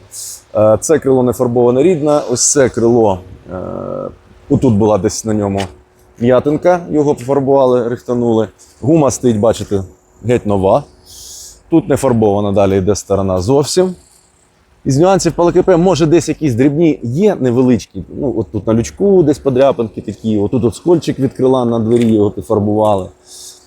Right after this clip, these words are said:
Е, дах, порядок. Тут нічого також не фарбоване. В принципі, зауважень нема. Бампер задній, до речі, теж довелось пофарбувати.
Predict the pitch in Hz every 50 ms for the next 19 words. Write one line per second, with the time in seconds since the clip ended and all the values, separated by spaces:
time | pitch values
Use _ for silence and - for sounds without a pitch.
0 | _ - - _ _ _ - - - 82 87 90 98 101 98 107 113 143 135 120
1 | 110 - - - - - _ _ _ _ _ _ _ _ _ _ _ _ _ _
2 | _ _ _ _ _ - 113 120 131 165 175 175 147 160 151 143 _ _ _ _
3 | _ _ _ _ _ _ _ - 123 120 117 113 101 - 117 107 98 98 - -
4 | 95 90 - 98 - - 107 101 95 - 131 139 147 175 185 175 160 151 143 127
5 | 127 117 110 117 113 - 127 127 117 - - 117 110 117 113 113 110 98 107 101
6 | 104 107 104 104 131 120 107 - 104 98 104 98 95 98 92 104 98 95 107 98
7 | - 98 92 92 95 92 90 92 87 - - 92 - 110 107 123 143 156 190 190
8 | 180